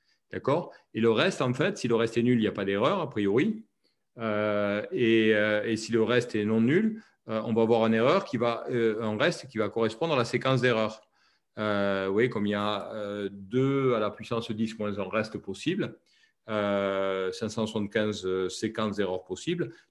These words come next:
Donc, à chacune des séquences d'erreurs, il va correspondre un, un reste. Vous voyez, si l'erreur elle est sur un bit du message, ben, le reste, c'est, c'est la,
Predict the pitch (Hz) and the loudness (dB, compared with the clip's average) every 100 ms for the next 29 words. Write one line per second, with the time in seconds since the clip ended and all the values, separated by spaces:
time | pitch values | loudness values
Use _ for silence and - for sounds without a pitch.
0 | - 104 113 110 - 135 139 131 107 107 | -10 -6 -4 -4 -2 -2 0 0 0 0
1 | 101 - 113 113 104 104 135 170 120 127 | 0 -2 -4 -2 -2 0 0 2 0 -2
2 | 117 117 120 117 117 120 123 120 110 107 | 0 -2 -2 -2 -2 -2 -4 -2 -2 -4
3 | - 104 127 - _ - 127 143 151 147 | -6 -4 -4 -6 _ -6 2 4 4 2
4 | 135 131 123 123 127 110 104 104 - 113 | 2 0 2 2 2 0 -2 -2 -2 -2
5 | 110 87 95 101 120 117 - - 92 - | -4 -4 -2 0 0 -2 -12 -14 -14 -14
6 | - - 95 98 | -16 -10 -8 -8